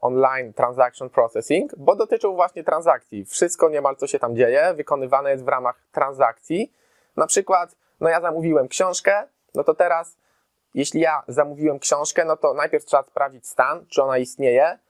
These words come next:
później zdjąć ten stan na przykład o jeden, bo kupiłem jedną książkę, tak żeby kolejna osoba, która zamiast, zaraz za chwilę również być może będzie chciała kupić tą książkę, widziała, że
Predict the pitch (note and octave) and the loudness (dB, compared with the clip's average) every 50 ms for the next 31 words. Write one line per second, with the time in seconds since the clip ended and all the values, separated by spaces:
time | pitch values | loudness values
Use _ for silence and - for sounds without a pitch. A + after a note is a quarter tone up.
0 | _ _ _ _ _ _ _ _ _ _ _ _ _ _ - G#3 A3 G3 G3+ G3 | _ _ _ _ _ _ _ _ _ _ _ _ _ _ 0 0 0 0 -2 -2
1 | F3+ D3+ C3+ C3 C3+ E3 F3+ F#3 F#3 - - - D#3 D#3 - - - D3+ C#3+ C#3+ | -2 -2 -4 -4 -2 0 0 -2 -4 0 0 0 0 0 -2 0 0 2 2 0
2 | C3 A#2+ A#2+ A#2+ - - - D3 - C#3+ - - C#3 C#3+ C3 A#2 G#2+ A#2 B2 C3+ | -4 -4 -6 -6 -6 -6 -4 2 2 0 2 2 -2 0 0 2 4 2 2 2
3 | C#3 A#2 A#2+ B2 B2 - _ A2+ - C3 B2+ B2 A#2+ B2 A#2 A2 A#2 A2 - - | 0 0 0 -2 -2 -6 _ -8 -2 2 2 2 2 2 0 0 -2 -6 -2 -4
4 | G#2+ G#2 G#2+ - - D#3 D#3 - - F3 E3+ E3+ E3+ D#3 D#3 D3+ - E3+ F3+ F#3+ | -4 -4 -4 0 0 0 2 2 -2 -4 -2 -6 -8 -8 -8 -6 -4 -4 -4 -4
5 | F3+ E3 D3 D3 - - C3+ A#2+ B2+ C3+ D3+ - _ - B2 C3 C3+ C#3+ C#3+ D3 | -4 -4 -4 -2 0 -2 0 2 2 0 0 -2 _ -2 -2 -2 0 0 -4 -4
6 | C#3 C3+ C3 - - _ - B2 D3 C#3 C3+ C3+ C3+ B2 B2+ B2+ - - - D#3 | -4 -8 -12 -12 -20 _ -8 0 0 0 0 0 -4 -4 -6 -6 -6 -4 -2 0
7 | D3 C#3 A#2+ A2 C3+ E3+ F3+ F#3 E3+ E3 D3+ B2+ C3 - - C#3+ C3+ C3+ C3+ B2 | 2 2 2 2 2 0 0 -2 -4 -6 -6 -6 -8 -2 0 0 0 0 -2 -4
8 | C3+ C3+ B2 B2 - - C3 B2+ B2+ B2+ - B2+ - C3 - - B2 A#2 - - | -4 -4 -4 -4 0 0 2 2 2 -2 -4 -12 -12 -10 0 0 0 0 0 -4
9 | G#2+ G#2+ - - E3+ F#3 F3+ F3+ D#3 E3 D#3+ D#3+ D#3+ E3 E3 D#3+ D#3+ D3+ D#3 D#3+ | -4 -4 0 0 0 0 0 -2 0 0 2 2 2 0 0 0 0 0 0 0